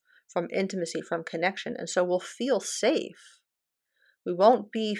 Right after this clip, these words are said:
prone to getting hurt by others, but we also can't let them in. We also can't feel that intimacy and connection. And so if you want intimacy, you have to learn how to be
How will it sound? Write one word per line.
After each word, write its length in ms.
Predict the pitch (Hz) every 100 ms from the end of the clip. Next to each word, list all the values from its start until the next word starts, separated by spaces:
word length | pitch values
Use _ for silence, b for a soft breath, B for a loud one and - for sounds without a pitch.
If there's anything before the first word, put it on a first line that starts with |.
| -
prone 320 | - 220 233 226
to 120 | 202
getting 280 | 196 185 170 - -
hurt 260 | 277 330 -
by 200 | 170 -
others, 540 | 165 - - - - - b b b -
but 80 | 190
we 80 |
also 260 | 208 277 330
can't 240 | - 269
let 140 | 214 208
them 160 | 208
in. 140 | 175 170
We 80 | 180
also 240 | 208 233
can't 260 | 240 226 -
feel 380 | - 190 190
that 240 | 180 170 -
intimacy 480 | 160 165 156 - 160
and 80 |
connection. 640 | 160 151 - - - - - b b b
And 80 | 180
so 120 | 180
if 100 | 185
you 80 | 196
want 140 | 190 -
intimacy, 420 | 226 240 214 196
you 80 | 190
have 200 | - 214 -
to 80 |
learn 160 | 240 208
how 120 | 202
to 60 | 185
be 140 | 190